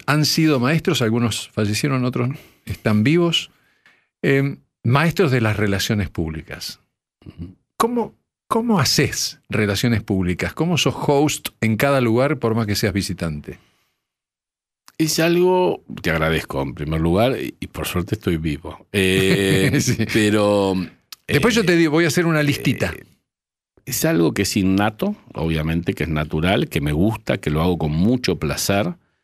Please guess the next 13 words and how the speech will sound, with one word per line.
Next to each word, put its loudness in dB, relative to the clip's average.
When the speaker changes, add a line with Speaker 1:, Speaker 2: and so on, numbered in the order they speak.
Speaker 2:
eh, -4
que -4
el, -2
es 0
mi 2
trabajo 0
también, 0
pero 0
es -4
mi -2
forma 0
de 0
vida. 0